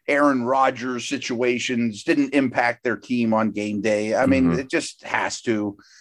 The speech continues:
Speaker 2: Yeah.
Speaker 1: And I'm sure, a-, again, I'm probably looking too much into it, but if I'm Mayfield, it's just,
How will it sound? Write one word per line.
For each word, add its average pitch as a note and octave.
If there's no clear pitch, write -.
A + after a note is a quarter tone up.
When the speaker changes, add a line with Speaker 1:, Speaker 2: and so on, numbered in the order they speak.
Speaker 2:
Yeah. D#3
Speaker 1:
And F#3+
I'm F#3+
sure, G3
a-, E3+
again, C#3+
I'm C3+
probably C3+
looking C3+
too D3+
much D#3
into B2+
it, C3+
but D3+
if D#3
I'm E3+
Mayfield, F#3
it's D3+
just, -